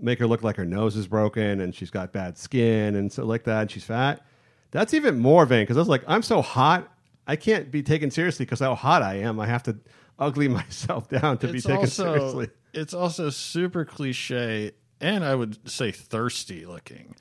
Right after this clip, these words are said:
Speaker 1: Yeah.
Speaker 2: Like, you're trying really hard to get attention. So,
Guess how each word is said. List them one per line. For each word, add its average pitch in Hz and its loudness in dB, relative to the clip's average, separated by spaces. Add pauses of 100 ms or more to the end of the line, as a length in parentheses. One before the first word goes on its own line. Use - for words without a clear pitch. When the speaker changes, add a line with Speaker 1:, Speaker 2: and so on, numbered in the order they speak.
(140)
Speaker 1:
Yeah. 113 0
Speaker 2:
Like, 120 2
you're 127 -6
trying 127 -2
really 131 0
hard 117 -4
to 104 -8
get 104 -6
attention. 104 -8
So, 110 -10